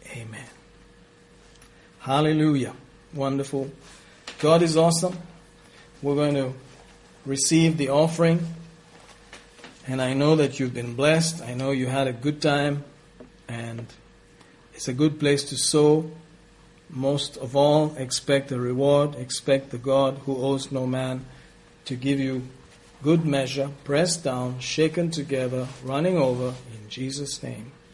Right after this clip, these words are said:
We give you praise. We give you thanks.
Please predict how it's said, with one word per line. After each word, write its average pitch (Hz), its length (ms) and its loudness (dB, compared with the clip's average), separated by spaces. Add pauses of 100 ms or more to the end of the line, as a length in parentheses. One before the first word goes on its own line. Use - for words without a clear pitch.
(420)
We 120 120 -8
give 131 260 -6
you 135 80 -2
praise. 135 640 0
We 120 80 -12
give 135 240 -8
you 139 80 -8
thanks. 127 680 -10